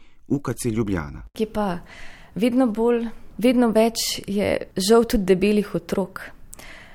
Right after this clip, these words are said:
Speaker 2: Tle smo spet pri prehrani, ne. Pri praznih kalorijah, pri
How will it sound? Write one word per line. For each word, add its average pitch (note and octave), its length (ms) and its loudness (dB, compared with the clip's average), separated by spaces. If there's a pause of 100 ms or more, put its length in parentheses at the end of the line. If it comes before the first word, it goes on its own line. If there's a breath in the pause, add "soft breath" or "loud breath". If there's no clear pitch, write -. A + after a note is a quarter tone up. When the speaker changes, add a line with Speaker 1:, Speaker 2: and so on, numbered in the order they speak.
Speaker 2:
Tle B3+ 180 8
smo B3+ 180 4
spet - 340 0
pri A3 240 4 (200)
prehrani, G3 600 2
ne. E3+ 140 -4 (580 loud breath)
Pri F#3 240 2 (300)
praznih A3 600 4
kalorijah, F#3+ 560 0 (300)
pri F#3 380 0